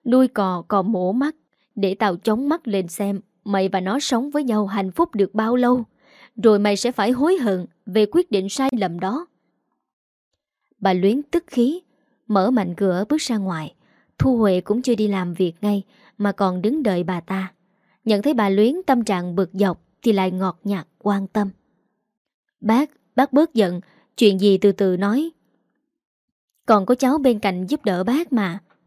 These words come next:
"Đúng là chỉ có cháu mới khiến cho bác bình tâm được, chứ còn rành đó nó làm cho bác muốn tăng xong."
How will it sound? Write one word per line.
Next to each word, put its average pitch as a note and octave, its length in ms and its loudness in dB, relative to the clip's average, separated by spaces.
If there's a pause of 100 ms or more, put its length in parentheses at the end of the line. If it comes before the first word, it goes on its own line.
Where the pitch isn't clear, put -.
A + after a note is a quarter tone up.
(1000)
"Đúng A3 200 2
là G#3+ 100 2
chỉ F#3 220 0
có A#3 140 2
cháu A3+ 300 0 (340)
mới A3 140 2
khiến A3 220 0
cho G3 120 -2
bác G#3+ 260 -4
bình F#3 260 0
tâm G#3 220 -2
được, F3+ 200 -2 (360)
chứ C#4 120 -2
còn F#3+ 240 0
rành F3+ 200 -4
đó A#3 300 -2 (160)
nó D4 80 2
làm F#3+ 240 0
cho A3+ 100 -2
bác C4+ 240 -2
muốn D#4+ 120 -2
tăng G#3+ 260 -2
xong." G#3+ 240 -4